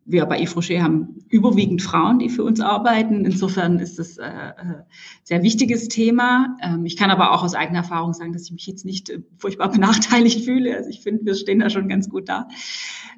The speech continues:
Ähm, das zweite Thema ist das Weiterentwickeln unserer Produkte,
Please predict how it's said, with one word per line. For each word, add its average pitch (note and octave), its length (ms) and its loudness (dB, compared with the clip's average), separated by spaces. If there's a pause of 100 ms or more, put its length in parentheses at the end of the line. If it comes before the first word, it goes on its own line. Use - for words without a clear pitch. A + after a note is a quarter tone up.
Ähm, F3+ 440 2
das F3+ 220 -6
zweite G#3+ 360 2
Thema G#3 480 4
ist - 400 -4
das E3+ 380 -2
Weiterentwickeln F3 920 0
unserer D#3+ 580 -2
Produkte, B3+ 880 2